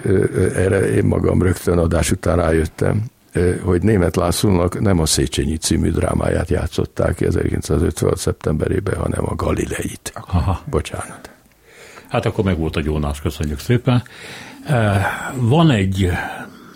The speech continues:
Speaker 2: napi koptatású fogalom, erről szeretném, ha beszélnénk. Ö, ez valami olyan fajta fogalom, amiről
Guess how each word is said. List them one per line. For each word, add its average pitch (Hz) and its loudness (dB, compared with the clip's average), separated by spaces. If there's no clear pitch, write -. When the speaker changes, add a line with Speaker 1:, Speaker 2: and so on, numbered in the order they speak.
Speaker 2:
napi 127 2
koptatású 82 -2
fogalom, 82 0
erről 80 0
szeretném, 78 -2
ha 76 0
beszélnénk. 82 0
Ö, 120 0
ez 120 4
valami 104 4
olyan 135 4
fajta 98 -2
fogalom, 95 2
amiről 87 2